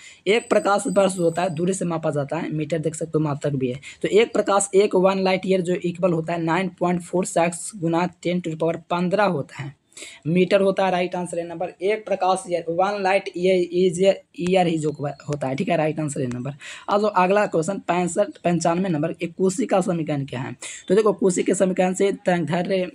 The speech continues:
अपवर्तनांक का मान घटने, तरंगदैर्घ्य बढ़ता है, ये सब जो होता है इसी से पता चला है। इसका समीकरण कोशिका कहता है कि वन प्लस बी बटे जो lambda स्क्वायर होता है। ठीक है,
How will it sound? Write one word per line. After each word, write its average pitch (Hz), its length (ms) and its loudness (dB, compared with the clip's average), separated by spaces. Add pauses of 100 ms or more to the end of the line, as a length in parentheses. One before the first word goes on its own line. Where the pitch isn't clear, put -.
(120)
अपवर्तनांक 175 580 -2
का 185 80 -2
मान 185 220 -4
घटने, 175 280 -6
तरंगदैर्घ्य 175 440 -2
बढ़ता 180 200 -2
है, 175 80 -2
ये 196 100 4
सब 196 180 -2
जो 196 80 -4
होता 196 160 0
है 160 60 2
इसी 180 200 -6
से 196 120 -4
पता 151 200 0
चला 127 180 -4
है। - 80 -4 (240)
इसका 185 280 2
समीकरण 202 460 2
कोशिका 180 360 0
कहता 165 260 2
है 190 60 2
कि 180 100 -2
वन 185 180 2
प्लस 185 260 -2
बी 185 140 -2
बटे 180 180 0
जो 165 160 -2
lambda 170 360 2
स्क्वायर 175 260 -2
होता 143 220 2
है। 156 80 2
ठीक 175 180 -2
है, 190 100 2